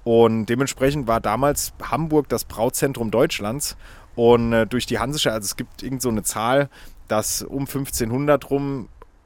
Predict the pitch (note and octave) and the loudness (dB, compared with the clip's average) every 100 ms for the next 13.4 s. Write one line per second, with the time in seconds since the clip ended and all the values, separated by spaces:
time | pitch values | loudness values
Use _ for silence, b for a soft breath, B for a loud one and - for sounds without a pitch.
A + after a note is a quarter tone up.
0 | _ _ - - C#3 D#3+ - D3+ D3 D3 | _ _ -8 2 4 4 2 2 2 2
1 | B2+ - A2+ A2 A2 B2+ B2+ A2 G#2 G#2 | -2 0 0 2 4 2 2 0 0 0
2 | - G2+ F#2+ - - - - A2 G2+ G2 | -2 -6 -8 -12 -16 -20 -12 -8 -6 -6
3 | F2+ - A#2+ A#2 G#2 G#2+ A#2 F#2+ A2 A#2 | -10 -6 -4 -2 -2 0 -2 -4 -4 0
4 | C#3+ C3+ A2 - - - A2 G#2+ A2 A2 | 2 4 4 2 -18 -6 0 0 0 -4
5 | B2 A#2 F#2+ - F#2+ A#2+ C3 B B B | -4 -4 -4 -6 -6 -6 -8 B B B
6 | - A2 G#2+ C3+ C3+ A#2+ C3 - B2 - | -6 -2 -2 -2 -2 -4 -6 -4 -6 -4
7 | C#3 A2+ F2 - G#2 G#2 G#2 G2+ B B | -4 -4 -10 -10 -6 -2 -2 -4 B B
8 | B - G#2 G2+ G2+ G2+ G2+ C3 C#3 B2+ | B -12 -4 -4 -4 -8 0 4 6 6
9 | B2 C3 C#3 C3+ B2+ A2 C3+ C#3+ C3+ C3+ | 2 0 0 2 2 0 4 4 6 2
10 | A#2+ G#2 A#2 C3+ C3 G#2+ C#3 D#3 F2 D#3+ | 2 0 2 2 0 -2 -2 -2 -2 -6
11 | D3+ - A#2 G#2 - A#2 A2 G#2 A#2+ C#3+ | -6 -2 -2 -2 -4 -4 -4 0 2 2
12 | - D3 D3 A#2+ A#2 A#2 A#2 A#2 G#2+ C3+ | 0 0 -2 -2 -2 -2 -2 -4 -2 -2
13 | D#3 D#3 D#3+ E3+ | -2 0 -2 -4